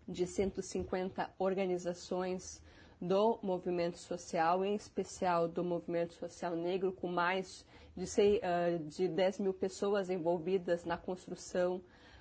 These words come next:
ah, deste processo, dessa consulta, então, que foi realizada,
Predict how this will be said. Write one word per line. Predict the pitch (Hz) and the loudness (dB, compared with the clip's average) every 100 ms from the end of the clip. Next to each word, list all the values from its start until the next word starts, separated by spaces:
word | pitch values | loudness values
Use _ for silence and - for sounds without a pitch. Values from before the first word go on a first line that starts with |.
| - - | -8 0
ah, | 170 | 2
deste | 170 190 214 240 254 - | 4 6 10 10 8 -2
processo, | - 180 180 - 175 202 254 - | -4 -4 -4 0 2 4 2 0
dessa | 196 170 180 | 0 0 -2
consulta, | - 180 180 208 233 277 185 | -6 -6 -4 0 0 0 0
então, | 180 175 175 | -2 -2 -4
que | 175 180 | -4 -8
foi | - 170 | 2 4
realizada, | 175 165 190 208 180 170 156 151 214 226 254 | 4 0 -2 0 0 0 2 2 2 0 -2